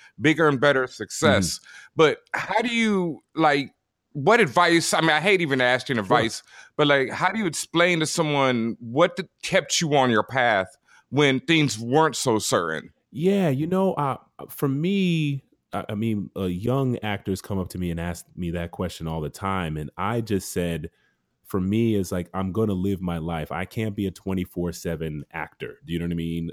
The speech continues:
Speaker 2: Uh, I,
Speaker 1: Mm.
Speaker 2: going out to L A especially, you see the twenty-four seven actor who's always on. But for me, it's like, I've got other things that I wanna do and try to do. So I have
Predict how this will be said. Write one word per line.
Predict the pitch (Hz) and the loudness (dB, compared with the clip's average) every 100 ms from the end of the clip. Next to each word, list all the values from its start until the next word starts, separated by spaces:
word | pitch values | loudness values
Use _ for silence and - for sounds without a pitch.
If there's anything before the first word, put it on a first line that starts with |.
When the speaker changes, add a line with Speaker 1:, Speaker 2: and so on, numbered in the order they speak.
| - | -10
Speaker 2:
Uh, | 76 73 - | -12 -12 -14
I, | 80 76 | -14 -10
Speaker 1:
Mm. | 110 104 82 _ 101 92 | -8 -8 -10 _ -20 -2
Speaker 2:
going | 107 113 104 | 0 2 2
out | 98 | -2
to | - | -2
L | 87 92 | -2 0
A | 82 | -2
especially, | 78 - 87 - 80 78 71 - _ _ - | -2 -4 -4 -4 -4 -4 -6 -12 _ _ -8
you | 82 | -6
see | - 98 | -2 0
the | 87 | 0
twenty-four | 80 - 90 85 - 85 | -2 -4 -2 -2 -2 -4
seven | 82 - 80 80 | -4 -4 -4 -4
actor | 78 76 - 78 | -6 -8 -8 -8
who's | 78 73 | -8 -8
always | - 80 78 73 - | -6 -4 -4 -4 -6
on. | 78 73 67 | -8 -6 -8
But | 71 | -12
for | - | -8
me, | 82 107 107 | -2 0 0
it's | 87 - | 0 -4
like, | 80 78 _ _ _ - | -6 -8 _ _ _ -6
I've | 95 101 | -4 -2
got | 98 85 - | -4 -6 -4
other | 95 95 95 | -2 0 0
things | - 92 87 85 80 | -2 -2 -2 -2 -4
that | 78 | -8
I | 73 73 | -8 -8
wanna | 76 85 92 | -6 -4 -4
do | 87 92 95 | -2 -2 -2
and | 82 73 | -2 -6
try | - 87 90 | -8 -6 -2
to | 90 | -4
do. | 80 87 90 90 | -2 0 0 -2
So | - 85 80 - | -4 -4 -4 -4
I | 92 101 | -6 -4
have | 101 90 | -4 -4